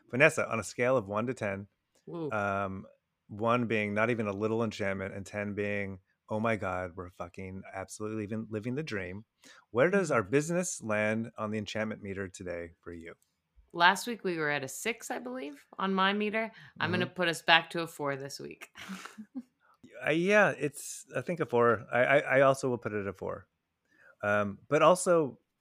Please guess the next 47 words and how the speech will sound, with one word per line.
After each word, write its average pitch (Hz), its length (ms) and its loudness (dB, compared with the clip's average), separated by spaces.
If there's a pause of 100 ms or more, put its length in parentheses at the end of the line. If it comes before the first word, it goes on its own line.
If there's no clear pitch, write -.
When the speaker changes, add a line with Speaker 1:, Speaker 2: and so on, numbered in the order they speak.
(340)
Speaker 1:
the 117 100 -4
ceiling 117 600 -2
to 101 100 -12
me 95 140 -8
is, 90 120 -12
is - 160 -16
higher. 92 520 -8 (640)
I, 131 100 4
I, 143 60 6
I, 143 60 8
Speaker 2:
Yeah. 269 260 8
Speaker 1:
I 135 80 6
could - 180 0
see 165 120 4
the 151 100 4
ten 147 280 0
more 131 220 0
clearly, 131 420 -2
but 113 280 0 (800)
I 113 60 -4
think 120 280 -6
as, 107 280 -2
um, 101 480 -4 (960)
yeah, 139 340 -4
we're 98 120 -8
just, - 380 -10 (1400)
we're, 107 220 -4
Speaker 2:
I 220 80 6
Speaker 1:
we're, 226 40 -4
Speaker 2:
think 320 140 0
Speaker 1:
we're 247 100 4
in 262 80 6
Speaker 2:
last 285 160 2
week 262 160 -4
we 233 120 0
were 202 120 4
a 175 80 2
six, - 440 -8
and 180 100 0
I 175 60 2
was 170 100 -8
saying 165 200 -2
I 160 80 -2
could 156 180 -14
see 160 140 -4
an 147 140 -8
eight. 170 380 -6